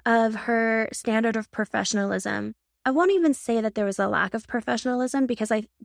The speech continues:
believe and accept that everyone has different standards of professionalism in their business. But the fact is, is that wherever her standard is doesn't match mine because I have more expectations for my business.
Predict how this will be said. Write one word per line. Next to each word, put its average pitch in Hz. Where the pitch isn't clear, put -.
believe 247
and 233
accept 208
that 196
everyone 202
has 196
different 202
standards 196
of 196
professionalism 208
in 202
their 196
business. 220
But 220
the 226
fact 247
is, 214
is 196
that 196
wherever 220
her 285
standard 220
is 277
doesn't 202
match 202
mine 208
because 196
I 208
have 214
more 196
expectations 226
for 202
my 190
business. 185